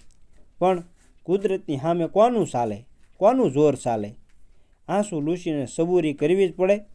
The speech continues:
દુઃખ દર્દ કહેતા સાંભળતા કણબી કણબણ ફરીથી સૂઈ ગયા. ત્યાં જ કણબીને એક એવું સપનું આવ્યું કે એક આદમી ખડ ખડ એટલે કે ખડખડાટ કરીને જોરદાર હસી રહ્યો હતો.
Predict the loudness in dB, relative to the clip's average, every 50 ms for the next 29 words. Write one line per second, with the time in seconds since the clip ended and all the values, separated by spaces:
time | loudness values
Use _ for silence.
0 | -20 -20 -20 -20 -20 -20 -12 -4 -2 -2 -2 -2 -6 -6 -2 -2 -2 -2 -4 -4
1 | 0 0 0 2 4 2 2 2 0 -6 -14 -20 -20 -20 -20 -20 -20 _ -6 -4
2 | -4 -2 -2 -2 -2 -2 -2 -4 -6 -6 -10 -16 -18 -8 -4 -4 -4 -2 -4 -4
3 | -6 -4 -4 -2 -2 0 2 2 0 0 -4 -12 -20 _ _ 2 4 4 4 4
4 | 2 0 -4 -6 -2 2 2 2 2 2 0 -2 -4 -4 -6 -10 -16 -20 -20 -20
5 | -20 -20 -20 -20 _ -8 -4 -2 0 0 -2 -4 -4 -2 -2 -2 0 0 0 0
6 | 0 0 0 0 -2 -2 -2 -4 -4 -4 -2 -2 -4 -2 -2 -2 0 2 4 4
7 | 4 4 2 0 -2 -6 -14 -20 -14 -8 -4 -2 -2 -2 0 2 2 2 2 0
8 | -2 -2 -2 -2 -4 -8 -14 -20 -20 -20 -10 0 4 6 6 6 6 4 2 2
9 | 2 4 4 4 2 -2 -10 -16 -14 -8 -6 -6 -6 -6 -8 -10 -2 2 2 4
10 | 4 2 0 -2 -2 0 0 0 -2 -4 -4 -4 -4 -2 -2 -2 -4 -4 -4 -2
11 | 0 2 4 4 4 2 2 2 0 0 0 0 -4 -6 -6 -4 -4 -4 -2 -4
12 | -4 -4 -6 -8 -10 -12 -14 -14 -16